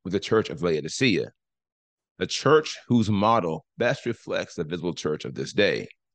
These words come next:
Explicitly, the Father referred to them as lukewarm, professing he would spew them out.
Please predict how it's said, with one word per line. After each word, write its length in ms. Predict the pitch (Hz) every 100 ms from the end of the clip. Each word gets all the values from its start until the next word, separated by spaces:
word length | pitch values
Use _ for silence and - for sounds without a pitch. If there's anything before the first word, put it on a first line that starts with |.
| _ _ _ _ _ _ _ _ _ _ _ _
Explicitly, 840 | 107 - - - - - 85 67 - _ _ _ _ _ -
the 100 | 127
Father 460 | - 107 120 135
referred 360 | 113 - 120 123
to 100 | 98
them 360 | 85 107 82 76 -
as 280 | 90 87
lukewarm, 680 | 78 76 69 90 117 60 - _ _ _ _ _
professing 680 | - 104 - - 131 - 98
he 220 | 85 117
would 140 | 107 95
spew 300 | - 95 95
them 200 | 78 85
out. 280 | 87 -